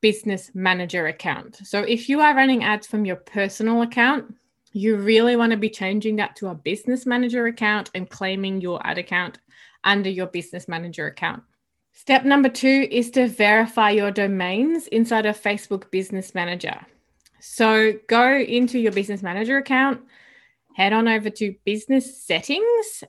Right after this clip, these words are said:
and then inside there, you should be able to find something that's called Brand Safety,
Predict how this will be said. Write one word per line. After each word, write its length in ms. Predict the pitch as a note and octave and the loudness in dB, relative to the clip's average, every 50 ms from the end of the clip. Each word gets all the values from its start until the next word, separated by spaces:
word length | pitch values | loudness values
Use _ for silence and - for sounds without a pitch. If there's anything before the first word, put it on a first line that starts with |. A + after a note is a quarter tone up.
| _ - | _ -2
and 160 | G#3 A3 A3 | 0 2 2
then 180 | G#3+ G#3+ G#3 G#3 - | 2 2 0 -2 0
inside 480 | G#3+ A3+ A#3+ A#3+ A#3 B3+ A3+ G3+ G3 - | 2 2 2 2 2 2 2 0 0 0
there, 300 | A3 G#3 G#3 G#3 G#3 - | 0 0 2 2 0 -2
you 200 | - G3+ G3+ G3 | -4 -8 -10 -10
should 240 | - - B3+ A#3+ | -8 -8 -8 -4
be 120 | A#3+ C4 A#3+ | -2 -2 -2
able 160 | A3+ A3 A#3 | 0 -2 -4
to 100 | A3+ F#3 | -6 -10
find 380 | - - G3+ G3 F#3+ G3 G3 - | -10 -6 -4 -2 -2 -2 -4 -6
something 240 | G3+ G3 G3 G3 | -8 -8 -6 -6
that's 180 | G3 - - - | -8 -8 -10 -10
called 340 | - - G3 F#3+ F#3 - _ | -6 -6 -6 -6 -6 -8 _
Brand 340 | - E3+ F3 F#3 G#3+ A#3 A#3 | -4 -2 -2 0 0 -2 -2
Safety, 640 | - - A3+ A#3 B3+ A#3+ - - - D4+ D#4+ F#4 G#4 | -2 -2 -2 -2 -2 -4 -8 -10 -8 -8 -8 -8 -10